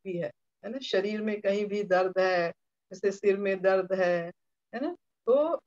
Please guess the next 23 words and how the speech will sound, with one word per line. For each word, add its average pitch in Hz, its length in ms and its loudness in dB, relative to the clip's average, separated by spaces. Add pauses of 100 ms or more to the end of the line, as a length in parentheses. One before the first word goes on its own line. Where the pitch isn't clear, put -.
सिर 247 300 0
दर्द 233 300 4
में 226 220 -6
है 233 240 -2
तो 269 180 -6
मान 196 240 0
लो 220 80 0
इसको 226 320 -4 (120)
ची-, 196 240 -8
दालचीनी 190 560 2
को 220 120 -4
हम 220 160 2
घीस 196 340 -4
कर 220 260 -2
भी 294 280 -4 (160)
उस 240 260 -4
जगह 185 340 2
पर 226 240 -4
हम 254 220 -6
लेप 190 300 2 (120)
कर 170 80 2
सकते - 460 -10
हैं, 151 120 -8